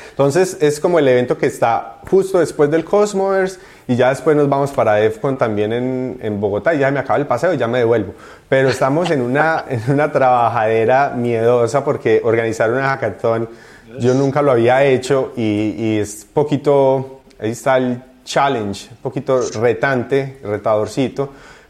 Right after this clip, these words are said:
pero muy, muy contentos de poder hacer parte de eso y poder c-, crear esas conexiones y esos vínculos,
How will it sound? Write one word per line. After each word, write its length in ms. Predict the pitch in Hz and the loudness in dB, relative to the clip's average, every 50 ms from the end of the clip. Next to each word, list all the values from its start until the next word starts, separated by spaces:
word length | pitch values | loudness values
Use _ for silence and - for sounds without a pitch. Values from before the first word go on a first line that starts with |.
| _ | _
pero 300 | - 127 120 120 120 113 | 0 2 2 4 2 2
muy, 260 | 110 117 131 139 135 131 | 2 2 2 2 2 2
muy 220 | 127 123 127 123 | 2 2 0 2
contentos 500 | 127 147 143 143 156 143 135 - 147 139 | 0 -2 0 0 0 -2 0 0 0 0
de 100 | 127 113 | 0 0
poder 300 | - 117 110 107 104 113 | 2 2 0 2 2 2
hacer 320 | 120 127 - 139 123 - | 0 0 0 -2 -2 0
parte 300 | - 139 131 123 - - | 0 -2 -2 0 0 0
de 360 | 135 120 104 95 98 101 107 113 | 0 2 2 2 2 2 2 0
eso 140 | 113 - 127 | 0 -2 -4
y 40 | 107 | -4
poder 340 | - 110 107 104 98 101 - - | -2 0 0 0 -2 -4 -8 -12
c-, 100 | - 113 | -16 -8
crear 320 | - 131 127 131 127 123 | -2 0 2 2 2 2
esas 280 | 123 123 113 127 117 - | 0 -2 -2 -4 -6 -4
conexiones 800 | - 117 104 98 131 - - - 117 113 110 113 117 123 117 135 | -4 -4 -2 -2 -6 -8 -8 -4 -2 -2 0 0 -2 -4 -4 -4
y 40 | 127 | -6
esos 300 | 107 120 120 110 117 117 | -4 -4 -6 -6 -4 -2
vínculos, 540 | 127 127 123 120 - - 120 123 117 117 | -2 0 0 -2 -2 -2 -2 -2 -2 -4